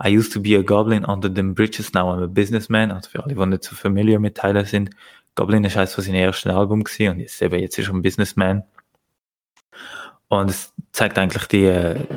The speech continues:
die schöne Seite vom Luxus, aber auch ein bisschen die, äh, schlechte Seite, weil zum Beispiel da in dieser Zeile "I just got a thumbs up, they be like,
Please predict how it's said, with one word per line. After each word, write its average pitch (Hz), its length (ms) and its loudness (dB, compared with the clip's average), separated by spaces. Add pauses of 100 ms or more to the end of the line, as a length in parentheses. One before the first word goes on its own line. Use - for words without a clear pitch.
(300)
die - 40 -8
schöne - 280 2
Seite - 240 0
vom 107 160 2
Luxus, 110 440 2 (460)
aber 95 240 0
auch 92 60 2
ein 95 60 2
bisschen 95 200 -2
die, 90 200 2
äh, 87 200 -4
schlechte - 420 -4
Seite, 110 480 2
weil 95 140 2
zum - 280 0
Beispiel 92 460 0 (500)
da 95 140 2
in 92 80 2
dieser 95 280 2
Zeile 92 680 0 (880)
"I - 40 -4
just - 200 -4
got 101 160 2
a 95 40 -2
thumbs 104 440 -2
up, 110 340 0 (1200)
they 98 160 6
be 101 140 4
like, 90 340 0